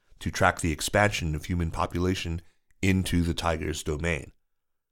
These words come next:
Before their habitat was completely destroyed and their food supply eliminated, pressure brought humans and tigers into a shared space with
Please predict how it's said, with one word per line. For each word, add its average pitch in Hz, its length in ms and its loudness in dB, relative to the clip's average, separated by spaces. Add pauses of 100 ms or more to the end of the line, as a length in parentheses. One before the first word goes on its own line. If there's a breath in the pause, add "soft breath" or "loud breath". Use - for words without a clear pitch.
(300)
Before 87 360 4
their 82 140 2
habitat 85 440 2
was 82 140 -2
completely 85 460 0
destroyed 87 640 2
and 80 100 -4
their 73 100 -8
food 85 340 -4
supply - 360 -4
eliminated, 90 720 0 (380)
pressure 85 540 4 (240)
brought - 280 4
humans 101 380 2
and 98 140 2
tigers 87 460 0
into - 240 -6
a 76 100 -6
shared 95 400 -2
space - 460 -2 (500)
with 90 340 -2